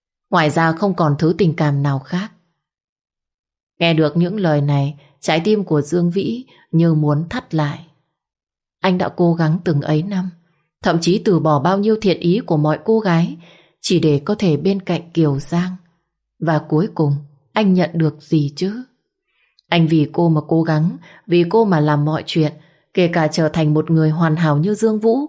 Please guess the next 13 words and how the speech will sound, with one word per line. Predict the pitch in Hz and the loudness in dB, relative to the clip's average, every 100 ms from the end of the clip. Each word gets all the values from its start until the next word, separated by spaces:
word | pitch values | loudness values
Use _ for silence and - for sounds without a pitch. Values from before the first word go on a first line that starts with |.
| - - - _ | -10 -20 -20 _
anh | - 185 175 | -2 -2 -2
cũng | 190 226 | -6 -2
chấp | 285 - | -2 0
nhận | 185 165 | 0 2
làm. | 160 151 147 - - _ _ _ _ | 2 0 0 -4 -14 _ _ _ _
Vậy | 190 156 | 0 2
mà | 151 | 2
đến | 143 151 170 | 2 0 0
cuối | 160 220 - | -2 -2 -2
cùng, | 151 139 - _ _ - | -2 -2 -6 _ _ -2
người | 165 156 147 | 0 2 0
cô | 196 202 | -4 -6
chọn | 196 160 156 | -2 -4 -4